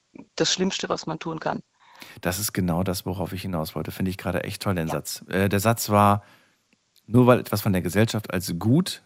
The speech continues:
Speaker 2: angesehen wird, ja, sollte man das
Speaker 1: Muss es
Speaker 2: auch
Speaker 1: das
Speaker 2: hinterfragen.“
Speaker 1: Ja, ganz genau. Alles.
Speaker 2: Das machen wir natürlich nicht, ne? Ist komisch, wir machen das nicht. Wir hören irgendwo, jemand hat irgendwas Gutes getan und so weiter, finden das toll, ähm, aber wir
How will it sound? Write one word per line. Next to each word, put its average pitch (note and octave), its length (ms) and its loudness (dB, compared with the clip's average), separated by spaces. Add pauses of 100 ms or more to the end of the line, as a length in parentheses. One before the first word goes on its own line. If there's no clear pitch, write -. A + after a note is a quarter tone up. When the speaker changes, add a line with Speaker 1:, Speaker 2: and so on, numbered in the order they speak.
(1040)
Speaker 2:
angesehen C3 640 6
wird, F3+ 180 0
ja, F2+ 340 2 (500)
sollte G#2+ 280 4
man G#2+ 160 6
das G#2 100 2
Speaker 1:
Muss - 40 -4
es - 60 4
Speaker 2:
auch A2 100 10
Speaker 1:
das - 80 -10
Speaker 2:
hinterfragen.“ D2 640 -4 (600)
Speaker 1:
Ja, C#3+ 80 -16 (280)
ganz D#3 240 -4
genau. D#3 340 -10 (360)
Alles. E3 180 6
Speaker 2:
Das G#2 140 0
machen G3+ 240 6
wir A2+ 80 8
natürlich D2 480 -4
nicht, - 200 -10
ne? A#2+ 80 4
Ist A#2 120 2
komisch, G#3+ 400 4
wir A2 80 6
machen D3+ 240 4
das E2 180 -2
nicht. - 180 -8 (160)
Wir A#2+ 140 4
hören E3 160 8
irgendwo, C#3 300 4
jemand A#2+ 240 6
hat A2 100 2
irgendwas A#2 340 4
Gutes D#3+ 320 2
getan C#3+ 480 0
und C3+ 100 0
so A#2 120 -2
weiter, A#2+ 200 2 (240)
finden - 260 -4
das - 180 -2
toll, C3 400 6 (380)
ähm, F#2+ 320 2
aber G2 200 -2
wir F2+ 140 -2